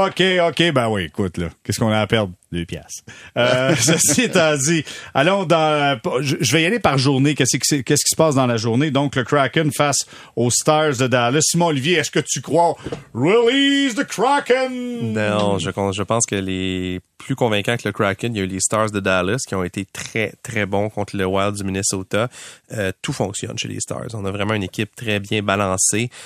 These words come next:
Speaker 2: Euh, on a un, ben, un ch-, un, carrément un cheval en défense avec Escanen. Ottinger, peut-être un des meilleurs gardiens de la Ligue nationale en série depuis l'année passée. Il avait joué juste une ronde l'an passé, mais il avait été absolument extraordinaire.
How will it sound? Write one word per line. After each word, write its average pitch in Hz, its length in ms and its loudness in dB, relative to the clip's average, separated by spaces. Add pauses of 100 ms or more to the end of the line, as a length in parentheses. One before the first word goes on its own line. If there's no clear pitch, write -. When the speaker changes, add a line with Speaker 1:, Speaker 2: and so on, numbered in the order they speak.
(280)
Speaker 2:
Euh, 98 60 0
on 92 120 0
a 95 60 0
un, 87 760 -2
ben, 90 360 -6 (100)
un 87 260 -10
ch-, - 200 -10
un, 92 260 -12
carrément 101 280 -4
un 95 100 -2
cheval 110 320 0
en 98 80 0
défense 101 360 -2
avec 92 220 -4
Escanen. 98 560 -2 (300)
Ottinger, 101 520 0
peut-être 98 280 -2
un 95 80 0
des 90 120 -4
meilleurs 92 280 0
gardiens 92 160 -2 (120)
de 101 40 0
la 95 60 0
Ligue 95 100 -4
nationale 95 460 -2
en 95 100 0
série 98 380 -2
depuis 101 220 -6
l'année 95 180 -2
passée. 95 320 -2
Il 107 40 -2
avait 95 140 -2
joué 101 160 -4
juste 101 180 -6
une 98 80 -6
ronde 101 220 -2
l'an 95 100 -4
passé, 87 300 -6
mais 101 60 -6
il 98 40 -4
avait 95 140 -6
été - 260 -12
absolument 101 440 -10 (100)
extraordinaire. 98 800 -4